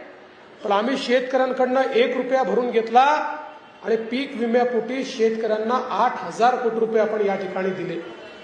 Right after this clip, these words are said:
आपण ठरवलं, माननीय मोदीजी शेतकऱ्यांना किसान सन्मान योजनेत सहा हजार रुपये देतात, तर राज्य सरकार देखील त्यात सहा हजार रुपये टाकेल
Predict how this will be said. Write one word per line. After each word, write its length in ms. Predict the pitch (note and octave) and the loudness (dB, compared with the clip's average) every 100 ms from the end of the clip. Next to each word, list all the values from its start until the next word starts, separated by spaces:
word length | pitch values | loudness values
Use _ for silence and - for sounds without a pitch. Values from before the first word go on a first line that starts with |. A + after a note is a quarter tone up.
| - - - - - | -20 -20 -20 -4 4
आपण 300 | C4+ D#4 - | 6 6 2
ठरवलं, 580 | C#4 D#4 D#4+ C#4+ - - - - - - - - | 6 6 8 6 2 -2 -10 -16 -20 -20 -20 -4
माननीय 520 | G3 A#3+ C#4+ D4 D#4 | 0 4 4 6 4
मोदीजी 720 | C4 B3+ B3+ C#4+ C4+ C#4+ D4+ | 4 2 0 -2 -2 0 2
शेतकऱ्यांना 1040 | - C4+ C4+ C4+ C#4+ C#4+ C#4 B3 - - - - - - - - - - - - - - - - - - | 2 2 4 4 4 4 4 2 0 -4 -10 -14 -20 -20 -20 -20 -20 -20 -20 -20 -20 -20 -20 -20 -8 -2
किसान 380 | A#3+ C#4+ D4+ | 2 4 4
सन्मान 440 | D4 C#4 C4+ C#4+ C#4 | 4 0 2 2 2
योजनेत 460 | C4+ B3+ C#4+ D4 | -2 0 0 0
सहा 260 | - A#3+ C4 | 0 4 4
हजार 240 | C#4 D4 | 4 2
रुपये 240 | D4 - C#4 | 2 0 2
देतात, 420 | C4 B3+ A#3 G#3+ - - - - - - - - | 2 4 4 4 -2 -10 -16 -20 -20 -20 -8 -2
तर 80 | G#3+ | 2
राज्य 400 | G#3 A#3+ D4 D4 | 4 2 2 -2
सरकार 440 | D4 C#4 C#4+ C#4+ | 0 0 2 2
देखील 360 | C#4 C4+ D4 D4 | 2 0 0 2
त्यात 180 | C#4 C#4 | 0 0
सहा 260 | B3+ A#3 | 2 4
हजार 240 | C4+ C#4 C4 | 4 2 0
रुपये 220 | C4+ C4+ | 2 2
टाकेल 560 | B3 - C#4 D#4 D#4 | 2 4 6 6 4